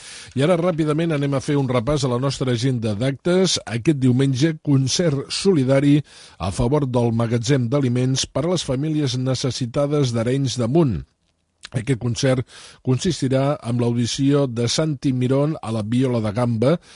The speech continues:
i la participació de la coral infantil Els Rossinyols. Serà a les sis de la tarda a l'església parroquial de Sant Martí d'Arenys de Munt.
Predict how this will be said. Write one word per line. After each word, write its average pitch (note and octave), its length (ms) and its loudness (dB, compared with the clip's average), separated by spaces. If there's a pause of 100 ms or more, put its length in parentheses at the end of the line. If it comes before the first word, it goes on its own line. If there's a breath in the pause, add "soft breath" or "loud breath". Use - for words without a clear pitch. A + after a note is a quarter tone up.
(240 loud breath)
i D3+ 80 2
la C#3 160 2
participació D#3 720 -2
de C3 140 0
la A#2 100 -2
coral C3 300 0
infantil C3+ 580 0
Els B2+ 300 -2 (160)
Rossinyols. A#2 720 0 (500 loud breath)
Serà A#2+ 220 0
a A#2 80 0
les A2+ 160 0
sis B2+ 100 0
de D3+ 120 2
la A2+ 100 -2
tarda B2+ 320 0
a - 20 0
l'església A2+ 560 0
parroquial C3 560 0
de A#2 160 -2
Sant F3 220 0
Martí C3 380 0
d'Arenys A2 580 0
de A2+ 100 4
Munt. C#2+ 240 -4